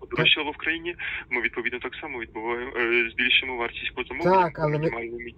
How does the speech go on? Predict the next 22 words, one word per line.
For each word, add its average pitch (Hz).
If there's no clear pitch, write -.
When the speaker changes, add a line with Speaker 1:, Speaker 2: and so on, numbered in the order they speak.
Speaker 1:
ціні 120
за 113
автомобіль, 127
Speaker 2:
Я 160
Speaker 1:
крім 165
Speaker 2:
зрозумів. 170
Speaker 1:
того, 117
Speaker 2:
Але 147
ви 185
тільки 196
що 208
сказали, 190
якщо 196
і 180
один 190
агрегатор 185
зменшиться, 180
ну, 170
ви 170
теж 175
зменшите 131
ціну. 113